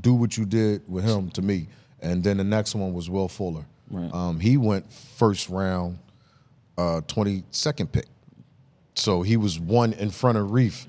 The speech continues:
Speaker 2: Right.
Speaker 1: Like, you know, so, uh, okay, um,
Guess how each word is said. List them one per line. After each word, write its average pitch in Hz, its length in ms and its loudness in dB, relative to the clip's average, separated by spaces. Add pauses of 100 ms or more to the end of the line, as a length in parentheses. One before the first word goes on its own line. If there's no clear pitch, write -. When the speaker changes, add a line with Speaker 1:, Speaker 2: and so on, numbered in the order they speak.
Speaker 2:
Right. 95 360 -4
Speaker 1:
Like, 95 320 2
you 104 160 4
know, 95 220 2
so, 92 540 0
uh, - 1000 -4
okay, 90 280 0 (220)
um, 98 460 2